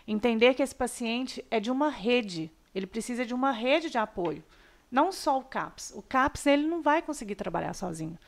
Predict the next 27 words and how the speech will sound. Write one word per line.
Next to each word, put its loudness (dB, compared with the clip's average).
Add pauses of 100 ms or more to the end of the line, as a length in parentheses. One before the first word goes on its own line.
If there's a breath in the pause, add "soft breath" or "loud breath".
(720 soft breath)
Então, 6
a 8
gente 2
precisa -2
de -8
fazer 0
essa 0
quebra, 4 (180)
que -8
o -6
paciente -4
da -2
saúde -2
mental 2
é 2
de -8
todo -8
mundo, -8
não -6
é -2
só -8
do -12
caps. -14 (760 soft breath)
Então, 4
assim, 2 (400 soft breath)
continuar 6
com -4